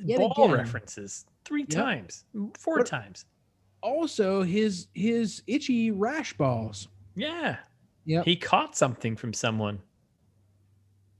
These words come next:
Speaker 1: Yeah, it's the perfect line. Great.
Speaker 2: Why is that? Why is that a cool thing to share with everyone?
Speaker 1: Great screenwriting. <laughs>
Speaker 2: Because you got burning balls? Wouldn't you keep that yourself? Wouldn't you just be like, "I'm gonna, I'm gonna disappear now. I'm a, I'm a character that no longer exists"?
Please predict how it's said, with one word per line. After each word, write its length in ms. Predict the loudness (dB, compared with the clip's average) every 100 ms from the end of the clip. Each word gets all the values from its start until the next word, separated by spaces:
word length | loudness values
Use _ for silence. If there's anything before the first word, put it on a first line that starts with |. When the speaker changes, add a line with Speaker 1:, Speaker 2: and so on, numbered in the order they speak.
| _ _ _
Speaker 1:
Yeah, 160 | 4 4
it's 200 | 4 0
the 80 | 2
perfect 320 | 6 6 6
line. 460 | 4 4 2 -2 -2
Great. 140 | 4 6
Speaker 2:
Why 80 | 6
is 120 | 6
that? 280 | 4 4 2
Why 100 | 2
is 80 | 2
that 120 | 2
a 40 |
cool 240 | 2 0 -2
thing 220 | -2 -4
to 60 | -4
share 340 | -6 -8 -4
with 160 | -2 -2
everyone? 360 | -4 -6 -8 -10 _ -20 _ 0
Speaker 1:
Great 240 | 6 6
screenwriting. 560 | 6 6 8 8 6 4 0
<laughs> 40 | -16 -10 -6 2
Speaker 2:
Because 380 | 4 4 0 0
you 80 | 0
got 160 | 0
burning 300 | 2 2 4
balls? 380 | 4 2 0 -6 -18 -20 -6
Wouldn't 200 | -6 -4
you 100 | -2
keep 220 | 0 4
that 140 | 4 6
yourself? 460 | 2 2 0 -2
Wouldn't 220 | -6 -8
you 80 | -8
just 140 | -6 -2
be 60 |
like, 120 | -2
"I'm 140 | -2 -2
gonna, 140 | -4
I'm 260 | -6 -8 -6
gonna 80 | -4
disappear 480 | -6 -6 -6 -4 -4
now. 240 | -4 -6 -6
I'm 120 | -4
a, 40 | -4
I'm 160 | -2 -4
a 60 |
character 340 | 0 -2 -2 -4
that 60 | -4
no 80 |
longer 300 | -6 -6 -8
exists"? 360 | -8 -8 -8